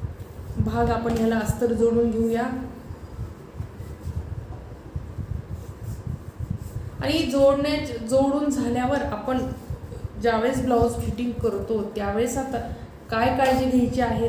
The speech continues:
ते सुद्धा आपण या व्हिडिओमध्ये सांगणार आहोत. तर व्यवस्थित असा आपण हा व्हिडिओ पूर्ण करणार आहोत. तर आपण हे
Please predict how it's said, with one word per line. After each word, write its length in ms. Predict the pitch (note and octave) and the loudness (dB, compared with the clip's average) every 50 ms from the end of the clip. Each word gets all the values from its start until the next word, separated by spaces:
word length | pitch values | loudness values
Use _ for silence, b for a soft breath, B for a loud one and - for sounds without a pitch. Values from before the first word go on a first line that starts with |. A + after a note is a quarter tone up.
| A3+ - | 0 2
ते 100 | A3+ A3 | 2 2
सुद्धा 320 | A3 - A3+ G#3 G#3 A#3+ B3 | 2 2 -2 -2 -2 -2 0
आपण 220 | B3 B3+ B3+ B3+ | 0 0 2 2
या 160 | B3+ B3 B3+ | 2 4 4
व्हिडिओमध्ये 420 | A#3+ A#3 A#3 A#3 A#3 A#3 A3+ A3+ A3+ | 4 4 4 4 2 2 2 2 0
सांगणार 380 | A3+ A3+ A3+ G#3+ G#3+ G#3 G#3 | 0 0 -2 -2 -2 -2 -2
आहोत. 260 | G#3 G#3 G#3+ A3 A#3 A#3+ - - - - - - - - - - - - | -2 0 0 0 0 -2 -2 -8 -10 -10 -10 -10 -10 -10 -12 -8 -4 -2
तर 100 | C4 C4 | 0 0
व्यवस्थित 600 | B3+ A#3+ A#3+ B3 B3+ C#4 C4 - - D4 - C#4+ | 0 2 2 4 4 4 4 2 2 0 0 0
असा 220 | C4 B3+ B3+ C4 | 0 0 0 0
आपण 240 | B3+ C4 C4 C4+ D#4 F4+ - - - - - - - - - - - - - - - - - - - - - - - - - - - - | 0 0 0 0 0 -2 -4 -8 -10 -14 -14 -16 -18 -16 -16 -16 -16 -16 -16 -16 -14 -12 -12 -12 -12 -10 -8 -8 -8 -10 -10 -14 -12 -6
हा 140 | A#3 A#3+ B3 | -4 -2 0
व्हिडिओ 360 | A#3 A3+ A3+ A3+ A3+ A#3 B3 C#4+ - - - - - - - - - - - - - - - | 0 2 2 2 4 4 4 2 2 -2 -6 -8 -10 -14 -16 -16 -12 -12 -12 -12 -12 -6 -2
पूर्ण 280 | A#3+ A#3+ A#3 B3 B3 | -2 0 2 2 2
करणार 360 | A#3+ A#3 A3+ G#3+ A3 A3 G#3+ | 2 0 -2 -2 -2 -2 0
आहोत. 260 | G#3+ G#3 G#3 G#3+ A#3 B3+ B3+ - - - - - - C#3+ C#3+ C#3+ C#3+ - - - | 0 0 0 0 0 -2 -2 -2 -2 0 2 4 4 6 6 6 6 6 6 6
तर 80 | - - | 6 6
आपण 260 | - - - - - | 8 8 8 8 8
हे 280 | C4 C4 C4+ C#4+ D4+ | 8 8 8 8 8